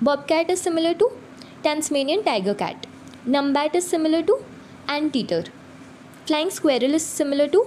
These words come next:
flying phalanger. Flying phalanger is a placental mammal or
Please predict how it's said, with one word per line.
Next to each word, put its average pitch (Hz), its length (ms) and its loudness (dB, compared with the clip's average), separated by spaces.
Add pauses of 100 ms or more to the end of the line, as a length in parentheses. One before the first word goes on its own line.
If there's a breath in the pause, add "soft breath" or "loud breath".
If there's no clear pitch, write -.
(460 loud breath)
flying 285 280 0
phalanger. 208 600 0 (420 loud breath)
Flying 311 280 0
phalanger 320 560 2
is 285 120 0
a 330 60 2
placental 294 480 0
mammal 285 400 0
or 403 80 2